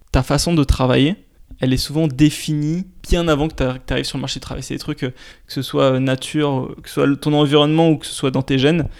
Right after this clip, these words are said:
bah ça, c'est, c'est décidé bien avant et au lieu d'essayer de le changer, apprends comment tu travailles et juste essaie de performer là-dedans et de, d'améliorer ta fa-, ta façon de faire plutôt que de, de devoir te changer en fait.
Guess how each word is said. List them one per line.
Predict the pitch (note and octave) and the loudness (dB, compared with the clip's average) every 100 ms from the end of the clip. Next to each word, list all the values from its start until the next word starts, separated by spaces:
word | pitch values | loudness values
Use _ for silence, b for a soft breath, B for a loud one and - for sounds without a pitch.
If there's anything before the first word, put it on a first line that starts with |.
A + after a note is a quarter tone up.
| B B - | B B -12
bah | C3 C3+ | -6 -6
ça, | - C3 - - D3 | -4 -6 -6 -8 -8
c'est, | - - - - - | -8 -8 -8 -10 -10
c'est | - | -8
décidé | C3 B2+ - C#3 | -6 -4 2 4
bien | C#3 | 6
avant | C3+ D3+ D#3 | 6 6 4
et | D3+ | 4
au | - | 4
lieu | C3+ | 6
d'essayer | C#3+ C#3 D3+ | 6 4 4
de | C#3 | 0
le | |
changer, | C3+ C#3 C3 D#3+ b b b b - | 0 0 -2 -2 b b b b -2
apprends | C#3 - D3+ | -2 0 -4
comment | C#3 | -6
tu | C3+ - | -8 -8
travailles | - C3 C#3+ D3+ - | -8 -2 -2 -2 -6
et | D3 | -6
juste | A#2+ C#3+ - - | -2 -4 -6 -10
essaie | - B2+ | -10 -6
de | |
performer | - B2+ B2+ B2+ | -6 -6 -6 -4
là-dedans | C3 B2+ - | -4 -6 -6
et | |
de, | C3 - | -8 -10
d'améliorer | - C3 C#3 - | -8 -6 -4 -4
ta | - | -6
fa-, | D3 - | -12 -8
ta | B2+ | -6
façon | C3 - | -6 -8
de | C3+ | -8
faire | - - _ - | -14 -18 _ -16
plutôt | - | -12
que | C3 | -4
de, | C3 | -4
de | F3 E3 C3+ | -4 0 2
devoir | B2+ C3 B2+ | 4 2 2
te | C3 | 0
changer | C3 C#3 C3 | -6 -6 -8
en | - | -10
fait. | - | -16